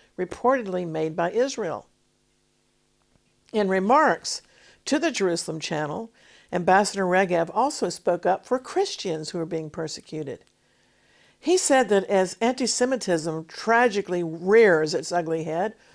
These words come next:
also, Christians are enduring untold discrimination, adding that these threats in the Middle East require us to stand together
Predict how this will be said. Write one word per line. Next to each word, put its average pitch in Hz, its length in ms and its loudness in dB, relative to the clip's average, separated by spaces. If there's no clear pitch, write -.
also, 254 480 2
Christians 269 800 -4
are 226 180 0
enduring 170 720 -4
untold 220 800 4
discrimination, 196 880 -2
adding 233 340 4
that 185 260 2
these 254 420 0
threats - 1120 0
in 190 100 -2
the 175 100 0
Middle 170 320 0
East 214 460 2
require 233 520 0
us 214 180 -4
to 180 100 -12
stand 208 420 -4
together 190 520 -4